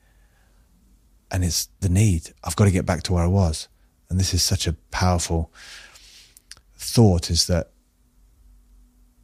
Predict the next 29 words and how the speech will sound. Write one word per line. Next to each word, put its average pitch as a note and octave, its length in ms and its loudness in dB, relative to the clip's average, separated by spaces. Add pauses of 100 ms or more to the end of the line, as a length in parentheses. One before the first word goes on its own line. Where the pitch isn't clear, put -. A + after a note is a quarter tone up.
we G#2 120 2
want G2 200 2
growth, F2+ 540 2
you G2 100 0
want F#2 220 -2 (240)
progress, E2+ 560 2
you F#2 80 -2
want F2+ 300 -2
to G2 140 2
advance F2 640 0
and F2 80 -8
to E2 280 -4 (120)
explore F#2+ 500 0
and F2 100 -4
find F2+ 220 -2
new E2 140 -4
things. F2 360 -2
And F2 140 -6
yet F2 160 -4 (880)
the F#2+ 100 0
way G2+ 180 6
I F#2+ 60 6
was F2+ 160 0
gonna F2+ 180 -4
do F2+ 140 0
that E2+ 140 -2
was E2+ 80 -8
going E2+ 240 -4
back. E2+ 320 -6